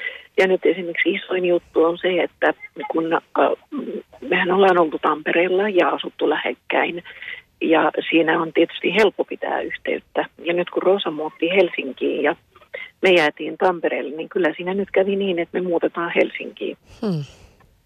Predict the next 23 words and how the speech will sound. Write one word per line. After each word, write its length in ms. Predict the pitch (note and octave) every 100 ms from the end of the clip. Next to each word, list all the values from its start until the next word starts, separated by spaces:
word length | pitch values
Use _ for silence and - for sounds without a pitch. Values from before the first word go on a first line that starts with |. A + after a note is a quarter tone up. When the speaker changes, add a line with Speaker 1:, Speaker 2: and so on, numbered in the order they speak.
| - - - -
Speaker 1:
Että 200 | F#3 -
ei 60 | F3+
me 100 | D#3+
pystytä 460 | F#3 G3 - -
olemaan 400 | D3+ D#3+ E3 E3
erossa, 360 | F3 E3 E3 - -
kun 100 | D3
on 80 |
tottunut 460 | F#3+ F#3 - D3 - -
siihen, 340 | E3+ E3 F#3
että 300 | - - D#3+ - - - - -
voidaan 480 | F3 E3+ D3+ C#3
aina 320 | D3+ E3 D#3 C#3+
olla 160 | C#3 E3+
apuna 460 | E3+ - A3 G#3 G3
kaikin 400 | F3+ F#3 G3+ F#3+
tavoin 520 | F#3+ G3 G3 G3 G3
ja, 180 | G3 G3 -
ja 140 | G3
muutenkin 520 | F#3+ F#3+ - F#3 F3+ -
se, 100 | F#3
että 200 | F3 F3+
se 220 | F#3 F3+